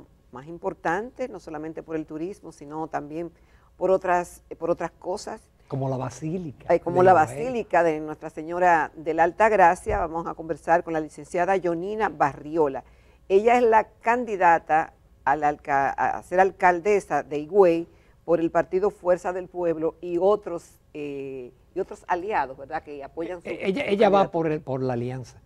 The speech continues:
Speaker 2: ella es candidata por la alianza.
Speaker 1: Por la Alianza Rescate.
Speaker 2: Mira.
Speaker 1: Así que bienvenidos todos, señores, les invitamos a que estén con nosotros y vamos a conocer la propuesta de esta joven profesional que quiere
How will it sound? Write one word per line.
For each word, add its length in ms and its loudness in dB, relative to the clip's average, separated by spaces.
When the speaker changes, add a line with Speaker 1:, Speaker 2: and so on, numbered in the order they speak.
Speaker 2:
ella 240 -12
es 80 -10
candidata 380 -8
por 160 -10
la 80 -10
alianza. 360 -20
Speaker 1:
Por 120 -8
la 60 2
Alianza 340 -4
Rescate. 540 -8
Speaker 2:
Mira. 200 2
Speaker 1:
Así 200 0
que 120 6
bienvenidos 540 4
todos, 240 6
señores, 320 -2
les 160 -2
invitamos 500 0
a 40 -4
que 80 -8
estén 260 -6
con 140 -4
nosotros 440 -4
y 60 -4
vamos 240 -2
a 60 -6
conocer 480 -4
la 80 2
propuesta 560 -2
de 100 -2
esta 460 2
joven 240 8
profesional 800 -2
que 200 -8
quiere 640 0